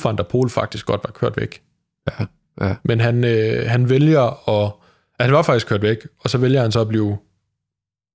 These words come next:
Speaker 1: samlet med, med den her lille favoritgruppe, der, der er tilbage før spurten. Øh, og der hjælper han Jasper Philipsen, som, altså, der er en total hjælperytter. Og det,
Speaker 2: Ja.
Speaker 1: det, det er bare smukt at se, at så stor en profil som Van der Poel,
Speaker 2: Ja.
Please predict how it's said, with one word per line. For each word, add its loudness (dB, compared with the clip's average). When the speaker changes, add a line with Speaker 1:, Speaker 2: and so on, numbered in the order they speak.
Speaker 1:
samlet 2
med, -2
med -2
den 0
her 2
lille 0
favoritgruppe, -2
der, -2
der -4
er -2
tilbage 0
før 2
spurten. 0
Øh, 2
og 0
der 4
hjælper 2
han -4
Jasper -2
Philipsen, -2
som, -4
altså, -2
der 2
er 2
en -2
total -2
hjælperytter. -6
Og -4
det, 4
Speaker 2:
Ja. 4
Speaker 1:
det, -2
det 2
er 2
bare 2
smukt 0
at -4
se, 0
at -4
så 0
stor -2
en -2
profil 0
som -6
Van -2
der -4
Poel, 2
Speaker 2:
Ja. 2